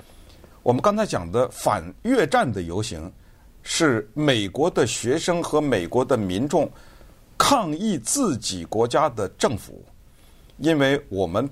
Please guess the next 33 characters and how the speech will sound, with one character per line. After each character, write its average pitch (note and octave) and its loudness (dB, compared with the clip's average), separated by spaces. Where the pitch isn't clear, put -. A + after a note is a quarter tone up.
派 A2+ 0
兵 C#3+ 2
到 G2+ 2
千 F3+ 0
里 A2 -2
之 A#2 -4
外 C#3 4
去 - -6
打 - -8
仗。 D#3 0
后 F3+ 2
来 C#3+ 2
伊 C#3+ -6
拉 E3+ 2
克 D3+ -2
也 A2 0
有 A2 2
一 F2 -6
些 G#2+ 0
反 D#2 2
战 G#2+ 0
的， E2 -6
尤 A#2 -2
其 B2 0
是 C3 4
好 G2 0
莱 F2+ 4
坞 A2+ 2
这 G2+ -6
些 F#2 -4
啊， - 0
反 D#2 -2
对 G2+ -2